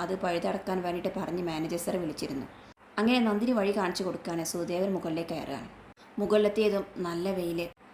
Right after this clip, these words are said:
സുദേവന് കണ്ണ് ശരിക്കും നിവർത്തി നോക്കാൻ പോലും പറ്റാത്തത്ര വെയിൽ. ഭയങ്കര ചൂടും ആകെ അവശ നിലയിൽ നടക്കാൻ സുദേവൻ. കുടിക്കാൻ ഒരു ഇറ്റ് വെള്ളമെങ്കിൽ കിട്ടുമോ എന്നറിയാൻ വേണ്ടി അവിടെയുള്ള ടാപ്പൊക്കെ തുറന്ന് നോക്കുക,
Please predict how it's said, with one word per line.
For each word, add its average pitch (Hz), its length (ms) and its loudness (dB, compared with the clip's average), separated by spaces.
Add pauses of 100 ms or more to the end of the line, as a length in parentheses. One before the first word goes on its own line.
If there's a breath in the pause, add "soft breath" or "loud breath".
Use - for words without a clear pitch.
സുദേവന് 196 440 2 (240)
കണ്ണ് 190 340 4
ശരിക്കും 214 340 2
നിവർത്തി 185 280 2
നോക്കാൻ 190 300 0
പോലും 190 200 -2
പറ്റാത്തത്ര 190 720 -4
വെയിൽ. 151 200 -4 (560)
ഭയങ്കര 196 300 2 (100)
ചൂടും 175 260 0 (200)
ആകെ 196 240 0 (120)
അവശ 180 180 0 (100)
നിലയിൽ 185 320 2
നടക്കാൻ 165 380 -4
സുദേവൻ. 156 320 -6 (440)
കുടിക്കാൻ 220 340 4 (100)
ഒരു 214 140 4
ഇറ്റ് 247 260 -2
വെള്ളമെങ്കിൽ 208 500 4
കിട്ടുമോ 202 300 0
എന്നറിയാൻ 185 240 2
വേണ്ടി 180 160 0
അവിടെയുള്ള 185 300 -2
ടാപ്പൊക്കെ 165 380 -4
തുറന്ന് 170 220 -2
നോക്കുക, 160 180 -4